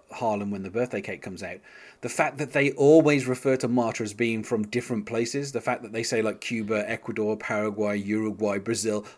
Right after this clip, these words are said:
like, each person saying a different location is probably a perfect indication to Benoit Blanc that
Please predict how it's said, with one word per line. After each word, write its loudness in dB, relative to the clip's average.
like, 0
each 0
person 4
saying 2
a 4
different 0
location -2
is -6
probably 2
a 0
perfect -2
indication -2
to -10
Benoit -2
Blanc -2
that -6